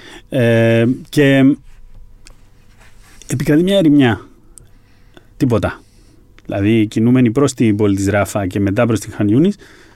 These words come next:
δεν είδαμε ψυχή Θεού. Λες, «Μένει κάποιος εδώ πέρα». Θυμάμαι μια γριούλα που ήταν, οδηγούσε το κάρο της,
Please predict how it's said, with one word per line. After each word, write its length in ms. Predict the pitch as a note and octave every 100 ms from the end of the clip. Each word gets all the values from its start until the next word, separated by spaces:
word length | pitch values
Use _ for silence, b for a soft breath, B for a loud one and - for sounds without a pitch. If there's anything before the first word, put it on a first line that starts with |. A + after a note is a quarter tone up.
| b b b b b b - _ - - -
δεν 360 | C3 A#2 C#3
είδαμε 200 | F3 G3+
ψυχή 240 | F3 D3+ D3+
Θεού. 240 | A2+ F#2+ B2
Λες, 300 | B2 C3+ -
«Μένει 240 | B2 B2
κάποιος 300 | A#2+ A2 A#2
εδώ 120 | G#2+
πέρα». 200 | G2+ C3
Θυμάμαι 300 | G#2+ C#3 C#3
μια 320 | C#3 C3+ C3 B2
γριούλα 380 | A#2 C3+ E3
που 120 | B2+ C3+
ήταν, 400 | C#3 C3 B2+ B2
οδηγούσε 320 | A2+ A#2 A#2+
το 100 | A#2
κάρο 300 | C3 A#2 F#2+
της, 240 | G#2 B2+